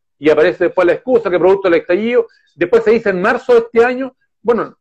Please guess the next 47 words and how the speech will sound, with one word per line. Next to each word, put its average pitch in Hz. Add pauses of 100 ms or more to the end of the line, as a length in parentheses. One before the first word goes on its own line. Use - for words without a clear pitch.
(220)
cuando 175
la, 143
e-, 175
estas 170
leyes 175
hay 151
que 143
prepararlas, 156
estos 151
proyectos 160
de -
ley 160
hay -
que 156
prepararlos, 190
entonces 175
no 165
es 202
excusa 214
que 170
porque 156
ha 175
llegado 175
una, 165 (280)
una 175
emergencia 208 (280)
no 165
se 165
podía 175
presentar. 147
Yo 165
creo 190
que 190
el, 175
el 151
gobierno 165
no 165
ha 156
tenido 156
ningún 131
ánimo, 202 (200)
ninguna 135
decisión 160
ni, 160
ni 143
voluntad 127
política 165